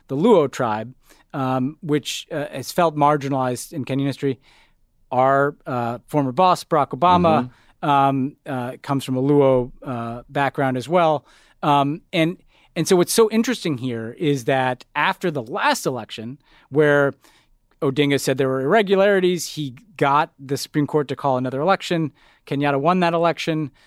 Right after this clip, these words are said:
Speaker 1: Uh, Kenyatta and Odinga had this kind of famous handshake where they reconciled. And then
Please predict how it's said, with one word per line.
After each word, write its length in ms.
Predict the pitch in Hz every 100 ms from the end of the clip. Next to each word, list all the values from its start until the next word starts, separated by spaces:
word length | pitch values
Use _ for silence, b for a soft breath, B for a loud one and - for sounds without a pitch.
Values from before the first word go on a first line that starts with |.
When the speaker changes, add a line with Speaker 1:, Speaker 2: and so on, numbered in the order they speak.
| b b
Speaker 1:
Uh, 200 | - 139
Kenyatta 380 | 139 - 165 170
and 100 | 202
Odinga 360 | 175 151 160 151
had 140 | 143
this 140 | 147 -
kind 120 | 143
of 60 |
famous 300 | - 160 156
handshake 480 | - 151 156 - 120
where 80 | 131
they 120 | 120
reconciled. 840 | 117 147 143 127 127 107 98 131 - b b b b -
And 240 | 151 151
then 440 | 190 196 165 160